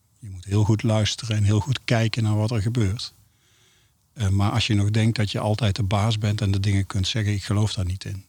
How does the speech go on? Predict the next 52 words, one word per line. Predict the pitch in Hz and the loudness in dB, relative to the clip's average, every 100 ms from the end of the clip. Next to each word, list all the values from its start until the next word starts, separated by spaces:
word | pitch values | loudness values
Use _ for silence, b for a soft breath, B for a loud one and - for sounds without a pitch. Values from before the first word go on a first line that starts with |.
| _ | _
Hè, | - 151 | -6 -4
soms | - 123 110 - | 0 0 0 2
lees | 107 110 | 2 2
ik | 107 | 0
dat | - 110 | -2 -2
wel | 110 110 | 0 0
eens | 104 | 0
in | 98 95 | 0 0
assessments | - 101 - - 101 - | -2 -2 -2 -4 -4 -6
die | 107 | -6
gaan | 92 101 101 | -2 0 2
over | 98 101 | 2 2
John | 95 101 98 | 2 2 2
Heller. | 98 98 98 - b b b b b b 104 | 2 0 -2 -8 b b b b b b -2
Van, | 95 101 | 0 0
ja, | - 113 104 | 0 0 2
hij, | 95 127 131 151 | 0 -2 -4 -2
hij, | 117 110 | 0 0
hij | 135 113 | 0 0
is | 101 | 2
zo | 110 | 2
weinig | 107 110 107 | 2 4 2
de | 101 | 2
baas. | 104 110 110 101 | 2 2 2 0
Hij | 101 98 | -2 -2
zegt | - 113 | -2 -4
zo | - 104 | -2 0
weinig | 101 101 98 | 2 2 0
van, | 104 104 | 0 2
"En | 107 104 | 2 2
dit | 104 101 | 2 2
doen | 101 101 | 0 0
we." | 98 - | -2 -6
Dat | - 135 | -4 -2
klopt, | 120 113 - | -2 -2 -2
dat | 113 | 0
bewaar | 107 107 107 | 2 2 2
ik | 98 | 0
voor | - | -2
de | 101 | -2
belangrijke | 95 98 101 101 98 98 | 0 2 2 2 0 0
momenten. | 104 104 95 90 - 123 _ b b b b b b | -4 -4 -8 -12 -12 -12 _ b b b b b b
En, | - 101 95 98 - | -2 0 2 0 -2
eh, | - 104 101 | -10 -16 -6
sommige | - 127 110 107 | 0 2 4 4
mensen | 104 - 101 | 2 2 0
vinden | 104 107 | 2 2
dat | 98 95 | 2 0
niet | 95 | -2
goed, | - 101 - | -2 -6 -6
ik | - 120 | -6 -4
wel. | 95 82 | -2 -4